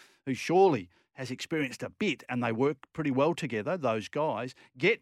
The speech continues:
more Essendon people back involved in the coaching box, in, in running the football department. One of the biggest problems that still is lingering around at Essendon is a good football manager. Josh Marnie's been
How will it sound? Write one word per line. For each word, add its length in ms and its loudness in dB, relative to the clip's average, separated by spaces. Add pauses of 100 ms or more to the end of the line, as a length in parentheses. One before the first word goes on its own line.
more 240 4
Essendon 460 0
people 340 -2
back 400 0
involved 500 0
in 140 0
the 80 0
coaching 460 -2
box, 240 -6
in, 140 -6 (120)
in 160 -4
running 220 2
the 80 0
football 320 -4
department. 440 -4 (260)
One 120 4
of 40 4
the 100 4
biggest 320 0
problems 280 0
that 120 -10
still 420 2
is 180 -4
lingering 440 0
around 300 -2
at 60 -6
Essendon 400 -4
is 120 -8
a 40 -10
good 180 -8
football 280 -4
manager. 380 -2 (440)
Josh 180 2
Marnie's 380 6
been 320 0